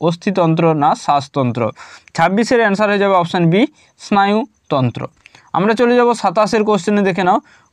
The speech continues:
কলেরা রোগের জীবাণু বাহক হলো মাছি, মশা, ইঁদুর না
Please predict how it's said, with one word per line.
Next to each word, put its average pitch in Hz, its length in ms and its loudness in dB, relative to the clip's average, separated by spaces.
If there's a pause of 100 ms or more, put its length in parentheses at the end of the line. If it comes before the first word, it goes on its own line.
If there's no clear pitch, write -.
কলেরা 226 460 2
রোগের 196 440 2
জীবাণু 196 420 2
বাহক 170 400 0
হলো 185 160 2
মাছি, 170 500 -2
মশা, 180 460 2
ইঁদুর 170 400 2
না 180 160 2